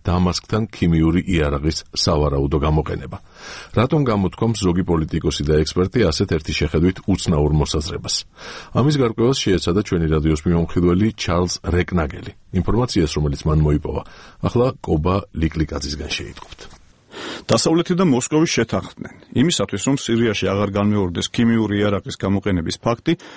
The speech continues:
Speaker 2: ყველაზე სანდო გამოსავალია დამასკის ქიმიური არსენალის განადგურება. მაგრამ ეს გამოსავალი გულისხმობს, რომ სირიის მმართველი რეჟიმი იარაღის განადგურებასთან დაკავშირებული მრავალთვიანი პროცესის შემადგენელი ელემენტი ხდება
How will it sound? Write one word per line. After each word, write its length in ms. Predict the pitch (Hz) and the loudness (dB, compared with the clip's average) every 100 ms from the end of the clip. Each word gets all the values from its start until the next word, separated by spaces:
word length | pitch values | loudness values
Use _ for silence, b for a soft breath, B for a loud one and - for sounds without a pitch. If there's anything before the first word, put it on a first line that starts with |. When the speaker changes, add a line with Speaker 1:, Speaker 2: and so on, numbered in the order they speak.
| B | B
Speaker 2:
ყველაზე 320 | - 123 113 | 0 0 2
სანდო 320 | 110 113 107 | 0 0 0
გამოსავალია 640 | 107 107 107 113 117 113 135 | 0 0 0 0 0 2 0
დამასკის 560 | 120 107 101 98 - 127 | 0 0 0 -2 -2 -4
ქიმიური 600 | - - 135 120 107 110 | -4 0 2 2 2 0
არსენალის 560 | 127 101 - 92 87 104 | -2 -4 -2 -2 -2 -4
განადგურება. 580 | 98 87 - - - - _ B B B B | -2 -2 -4 -8 -8 -16 _ B B B B
მაგრამ 240 | 120 175 165 | 0 2 2
ეს 80 | |
გამოსავალი 520 | 135 139 139 143 147 139 | 2 0 0 0 0 2
გულისხმობს, 480 | 120 123 - 95 - | 2 2 0 -4 -2
რომ 140 | 117 | -2
სირიის 440 | - 117 110 95 - | 0 0 0 0 -2
მმართველი 520 | 95 98 - 107 90 | -2 -2 -2 -2 0
რეჟიმი 440 | 95 98 107 127 139 | 0 0 2 2 2
იარაღის 440 | 95 95 90 85 | 0 0 -2 -4
განადგურებასთან 840 | - 92 95 95 92 87 92 95 87 | -2 -2 0 0 -2 -2 -2 -2 -2
დაკავშირებული 800 | - 95 101 95 101 95 90 87 - B | -2 -2 -2 -4 -2 0 0 0 -4 B
მრავალთვიანი 680 | 101 107 110 110 - 104 98 | -2 2 2 0 -2 0 0
პროცესის 420 | - 104 107 95 | -2 -4 -2 -2
შემადგენელი 720 | 90 107 101 98 101 98 90 90 | 0 0 0 0 0 0 0 -2
ელემენტი 480 | 101 101 101 95 107 | -2 0 2 0 -4
ხდება 320 | - 117 139 | -2 0 0